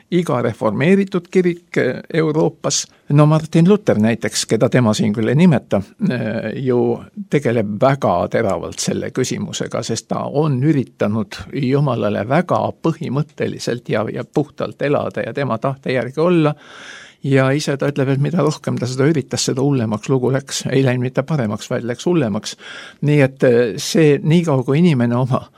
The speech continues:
lihaliku või inimliku jõuga üritab patu vastu võidelda, eh, vist ei peagi väga ütlema, mis selle tulemus on. Igaühel on kogemusi piisavalt, kes tahab aus olla enda vastu. Ja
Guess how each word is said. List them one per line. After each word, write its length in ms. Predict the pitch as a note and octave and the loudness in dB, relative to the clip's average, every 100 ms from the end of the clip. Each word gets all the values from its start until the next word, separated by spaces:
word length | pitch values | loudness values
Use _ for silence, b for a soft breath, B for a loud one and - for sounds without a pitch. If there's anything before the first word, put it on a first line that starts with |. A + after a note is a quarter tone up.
| B B B - | B B B 0
lihaliku 480 | D#3+ E3 C3 - A#2 | 2 2 0 0 0
või 160 | A#2+ E3 | 2 2
inimliku 400 | C#3 A#2+ - B2 | 0 -2 -2 0
jõuga 400 | D#3+ D#3+ A#2 G#2 | 0 0 0 0
üritab 480 | D3+ C#3 - B2 - | 2 0 -4 -6 -4
patu 300 | D#3+ E3 A2+ | -6 -2 -2
vastu 320 | G#2+ - A#2 | -2 -2 -2
võidelda, 540 | C3+ G3+ F3+ C3+ A#2+ A#2 | 2 2 4 2 0 -4
eh, 1200 | _ _ - - - - - _ _ - A#2 A2 G#2+ A2+ B2+ C3 D#3 | _ _ -20 -20 -20 -20 -20 _ _ -2 0 2 0 -2 -4 -6 -4
vist 200 | D3 - | -4 -2
ei 60 | C3+ | 0
peagi 360 | C#3+ A#2+ A#2 | 2 2 0
väga 200 | A#2+ A#2+ | -2 2
ütlema, 380 | A#2+ C3 G2+ F#2+ | 0 0 -4 -2
mis 160 | F#2+ - | -4 -4
selle 160 | F#2 F#2+ | -4 -2
tulemus 380 | A2 G2 F#2+ F#3 | -2 -2 -4 -4
on. 100 | E3+ | -2
Igaühel 420 | C#3 A#2 B2+ G#2 | 0 0 0 -2
on 100 | G#2+ | -2
kogemusi 420 | A#2+ A#2 G2 F#2 | -2 -4 -6 -8
piisavalt, 640 | - - - - - - - | -8 -10 -10 -14 -18 -20 -6
kes 100 | A2 - | -4 -2
tahab 240 | F#2+ F#2+ | -2 -2
aus 240 | F2+ F2 E2+ | -4 -6 -8
olla 160 | D#2+ | -10
enda 220 | D2+ D#2 | -12 -12
vastu. 340 | D#2+ D#2+ - D#3+ _ B B B B B B B | -10 -8 -10 -12 _ B B B B B B B
Ja 260 | D3+ A#2+ | 0 2